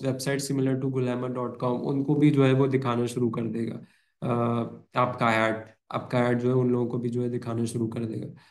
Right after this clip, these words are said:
अ, तो जाहिर सी बात है वो भी आपके competitors, अ, वो, वो जो users होंगे जो आपके competitor की websites पर होंगे, अ, वो आपके relevant ही users होंगे, उनको जो है आप इस तरीके से जो है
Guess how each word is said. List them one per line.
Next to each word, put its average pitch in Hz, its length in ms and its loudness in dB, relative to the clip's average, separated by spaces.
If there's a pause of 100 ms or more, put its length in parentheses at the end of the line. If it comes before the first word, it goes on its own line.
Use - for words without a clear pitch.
(280)
अ, 123 180 0
तो 127 140 -2
जाहिर 127 180 4
सी 127 120 2
बात 139 240 4
है 147 60 6
वो 135 180 4
भी 139 120 2
आपके - 280 0
competitors, 127 960 -4
अ, 127 40 -8
वो, 127 540 2
वो 127 340 0
जो 131 100 4
users 127 440 2
होंगे 127 200 2
जो 131 120 -4
आपके 127 260 -4
competitor 127 500 -4
की 123 140 0
websites 123 500 0
पर 131 160 -2
होंगे, 113 360 -2 (400)
अ, - 400 0 (840)
वो 160 160 0
आपके 147 280 4
relevant 147 520 4
ही 156 160 4
users 120 500 2
होंगे, 113 240 -4
उनको 147 440 2
जो 147 120 2
है 139 80 4
आप 131 180 0
इस - 120 -8
तरीके 120 280 -2
से 123 180 -4
जो 120 140 -2
है 120 200 -4